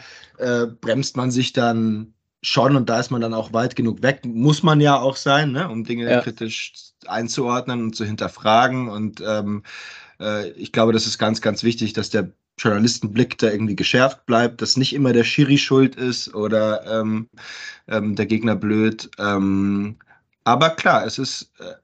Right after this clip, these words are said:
Speaker 1: es ist jetzt nicht ganz, ganz so leicht. Ich glaube, das hast du aber in vielen, äh, journalistischen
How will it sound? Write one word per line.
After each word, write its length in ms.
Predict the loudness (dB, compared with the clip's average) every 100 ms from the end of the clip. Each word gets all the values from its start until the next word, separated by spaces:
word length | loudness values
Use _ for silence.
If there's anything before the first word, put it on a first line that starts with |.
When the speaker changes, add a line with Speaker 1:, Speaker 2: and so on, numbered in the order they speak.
| -12
Speaker 1:
es 160 | -8
ist 120 | -4
jetzt 160 | -2 0
nicht 260 | 0 -2 -2
ganz, 420 | -2 0 -6 -12 -18 _ -16 -12 -2
ganz 220 | 0 2
so 60 | 0
leicht. 360 | 0 -4 -8
Ich 100 | -2
glaube, 240 | 4 4 4
das 180 | 0
hast 200 | 0 0
du 80 | 0
aber 180 | 0 -2
in 100 | -6
vielen, 560 | -6 -2 -2 -2 -6 -8
äh, 460 | -8 -6 -6 -6
journalistischen 920 | -8 -8 -8 -10 -6 -4 -4 -8 -16